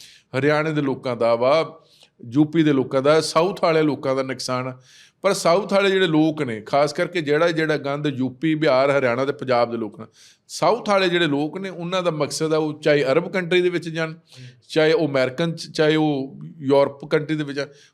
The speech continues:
Speaker 1: ਉਹਨਾਂ ਦਾ ਕਲੀਅਰ ਕੱਟ ਹੈ ਕਿ ਅਸੀਂ ਵਾਈ-, ਵਾਈਟ ਜੌਬ ਲੈਣੀ ਹੈ। ਤੇ ਸਾਡੇ ਵਾਲਿਆਂ ਦਾ ਕਿ ਹਿੰਦੂਆਂ ਦੇ ਨਾਅਰੇ ਲਾ ਕੇ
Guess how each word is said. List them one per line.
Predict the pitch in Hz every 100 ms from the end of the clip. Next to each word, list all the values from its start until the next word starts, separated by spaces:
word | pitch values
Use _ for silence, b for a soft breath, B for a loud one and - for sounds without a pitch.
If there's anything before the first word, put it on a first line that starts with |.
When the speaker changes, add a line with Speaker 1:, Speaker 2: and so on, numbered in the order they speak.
| -
Speaker 1:
ਉਹਨਾਂ | 160 202
ਦਾ | 202
ਕਲੀਅਰ | 196 170 190 196
ਕੱਟ | 185 156
ਹੈ | 175
ਕਿ | 180
ਅਸੀਂ | 165
ਵਾਈ-, | 143 135 147
ਵਾਈਟ | 139 135 139
ਜੌਬ | 143 143
ਲੈਣੀ | 135 131
ਹੈ। | 135
ਤੇ | 143
ਸਾਡੇ | - 135 143
ਵਾਲਿਆਂ | 175 175 175
ਦਾ | 180 175 B B _
ਕਿ | 170
ਹਿੰਦੂਆਂ | 147 151 156 175 180 180
ਦੇ | 180 180 180 - - -
ਨਾਅਰੇ | 156 156 156 170 190
ਲਾ | 170
ਕੇ | 160 160 156